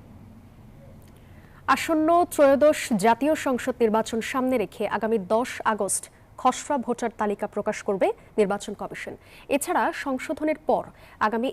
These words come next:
একত্রিশ আগস্ট চূড়ান্ত ভোটার তালিকা প্রকাশ করা হবে। সোমবার নির্বাচন কমিশনের সিনিয়র সচিব আক্তার আহমেদ সংবাদ সম্মেলনে এ তথ্য জানান। বলেন, তিন দফা হালনাগাদ করে খসড়া তালিকা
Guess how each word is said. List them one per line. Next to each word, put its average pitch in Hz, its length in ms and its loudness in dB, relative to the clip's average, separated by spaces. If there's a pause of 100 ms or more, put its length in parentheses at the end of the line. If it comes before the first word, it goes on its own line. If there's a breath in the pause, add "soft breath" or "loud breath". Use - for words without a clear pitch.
(120)
একত্রিশ - 340 2 (120)
আগস্ট - 260 -12 (180)
চূড়ান্ত 320 360 0 (140)
ভোটার 240 320 -4
তালিকা 196 280 -4 (200)
প্রকাশ - 320 -4
করা - 180 -12
হবে। - 140 -12 (420 loud breath)
সোমবার 240 280 4 (100)
নির্বাচন 214 400 -2
কমিশনের 233 500 -2
সিনিয়র 302 360 -2
সচিব 262 260 -4 (180)
আক্তার - 280 -8 (120)
আহমেদ 320 280 -4 (260)
সংবাদ 208 360 -4
সম্মেলনে 254 380 -2 (100)
এ - 100 -2
তথ্য - 160 -10 (140)
জানান। - 180 -6 (220)
বলেন, 294 200 0 (440 loud breath)
তিন 330 140 8 (120)
দফা 349 240 2 (100)
হালনাগাদ 247 500 -2
করে 247 120 0 (120)
খসড়া 226 400 -6
তালিকা 190 220 -8